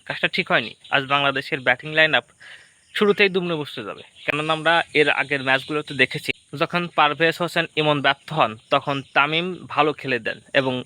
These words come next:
দলের জয়ে গুরুত্বপূর্ণ অবদান রাখেন। আবার দেখুন, আহ, তামিম ব্যর্থ হন, তখন পারভেজ হোসেন ইমন অসাধারণ খেলেন। কিন্তু আজকে যখন নাইম শেখকে দেখলাম, আমার মনে হলো যে যদি আজকে নাইম শেখ তো ব্যর্থ হবেই, এটা জানা কথা,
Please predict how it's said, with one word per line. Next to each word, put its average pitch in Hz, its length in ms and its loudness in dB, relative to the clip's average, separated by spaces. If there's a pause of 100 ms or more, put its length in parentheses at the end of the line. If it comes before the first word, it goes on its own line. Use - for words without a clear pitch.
(140)
দলের 139 360 4
জয়ে 139 240 2
গুরুত্বপূর্ণ 127 520 -4
অবদান 110 320 0
রাখেন। 107 280 -4 (560)
আবার 165 300 -2
দেখুন, 180 440 0 (160)
আহ, 123 260 2 (200)
তামিম 160 300 0
ব্যর্থ 151 320 -4
হন, 123 260 -2
তখন 151 320 -2
পারভেজ 135 500 0
হোসেন 147 300 -10
ইমন 151 280 -2 (100)
অসাধারণ 135 580 0
খেলেন। - 280 -6 (300)
কিন্তু 139 260 0
আজকে 123 260 0
যখন 131 280 -2
নাইম 123 200 0
শেখকে - 280 -8
দেখলাম, 139 380 0 (760)
আমার 180 140 2
মনে 196 180 2
হলো 175 260 0
যে 170 320 2
যদি 165 400 2 (160)
আজকে 156 460 4
নাইম 147 260 4
শেখ 170 240 -8
তো - 80 6
ব্যর্থ 151 340 0
হবেই, 131 400 2 (100)
এটা 147 240 2 (180)
জানা 139 240 2
কথা, - 260 -2